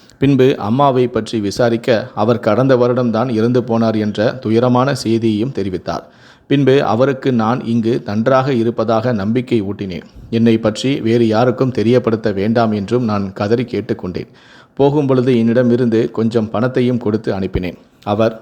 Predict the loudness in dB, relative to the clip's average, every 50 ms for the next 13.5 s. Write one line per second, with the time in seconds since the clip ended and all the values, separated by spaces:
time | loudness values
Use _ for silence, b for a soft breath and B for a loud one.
0 | -6 -2 0 0 2 2 2 2 0 0 -2 -2 0 0 0 2 2 0 -2 -4
1 | -6 -6 -4 0 2 2 2 2 2 0 -2 -4 -4 -6 -6 -4 -4 -4 -4 -4
2 | -4 -4 -4 -4 -6 -6 -8 -10 -10 B B B B B B B B B 0 2
3 | 2 2 2 2 2 2 2 2 2 2 2 2 2 2 2 0 0 -2 -2 -4
4 | -2 -2 0 0 0 0 2 2 2 2 2 2 2 0 0 -2 -4 -4 -4 -6
5 | -6 -4 -2 0 0 0 0 0 -2 -4 -6 -8 -8 -10 -12 B B B B B
6 | B B B B -2 0 0 2 2 0 0 -2 -2 0 0 2 2 2 2 2
7 | 0 -2 -2 -2 -2 -2 0 0 0 0 0 2 2 0 0 0 0 0 -2 -2
8 | -4 -4 -6 -4 -4 -2 -2 -2 -4 -4 -4 -4 -6 -6 -8 -12 -14 -8 -4 0
9 | 2 2 2 2 2 2 2 2 2 2 2 2 2 0 0 0 0 0 0 -2
10 | -2 -4 -2 0 0 0 0 0 -2 -4 -6 -6 -4 -4 -4 -2 -4 -6 -6 -8
11 | -8 -8 -10 -14 b b b b b b b 0 0 2 2 2 2 2 2 4
12 | 2 2 4 4 2 2 0 0 0 0 0 0 0 2 2 2 2 2 2 2
13 | 2 0 -2 -2 -6 -6 -8 -8 -10 -10